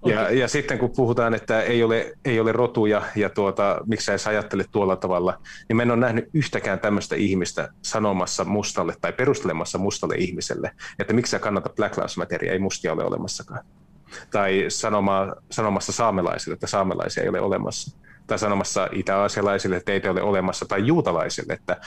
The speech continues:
Speaker 1: ei Israelia tarvita, juutalaisia ei ole edes olemassa. Aino-, on ainoastaan yksi ryhmä, jota ei näiden ihmisten mielessä ole olemassa, ja ne on valkoiset eurooppalaiset.
Speaker 2: Hmm. Onks tässä, mikä sun mielestä tää agenda tässä on? Kuka,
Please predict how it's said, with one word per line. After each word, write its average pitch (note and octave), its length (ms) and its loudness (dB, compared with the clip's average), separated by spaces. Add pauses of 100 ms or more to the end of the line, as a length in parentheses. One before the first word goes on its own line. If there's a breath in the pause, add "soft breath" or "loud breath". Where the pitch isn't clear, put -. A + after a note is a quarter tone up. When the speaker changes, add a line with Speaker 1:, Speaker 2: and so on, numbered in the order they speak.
(160 loud breath)
Speaker 1:
ei A2 180 2
Israelia F#2+ 420 2
tarvita, G2+ 420 -2 (120)
juutalaisia F#2+ 460 0
ei F2 40 0
ole F#2 140 0
edes F#2+ 240 -2
olemassa. - 520 -4 (640 loud breath)
Aino-, D#3 420 4
on D3 180 2
ainoastaan D#3 340 2
yksi - 220 0
ryhmä, G#2 320 2
jota F#2 280 2
ei A#2+ 180 6
näiden G2 340 0
ihmisten E2+ 380 -6
mielessä E2+ 280 0
ole F#2+ 160 2
olemassa, - 640 -2
ja G2+ 60 -2
ne G2 60 2
on F#2 40 -4
valkoiset F#2+ 420 0
eurooppalaiset. - 600 -6 (1080)
Speaker 2:
Hmm. C3+ 340 -6 (880)
Onks - 120 -6
tässä, G3+ 280 -2
mikä A#3 240 -2
sun B3+ 140 -4
mielestä A3 320 -2
tää G#3 200 2
agenda D3+ 360 0
tässä C#3 360 -6
on? C#3+ 220 -2
Kuka, G#3 280 -4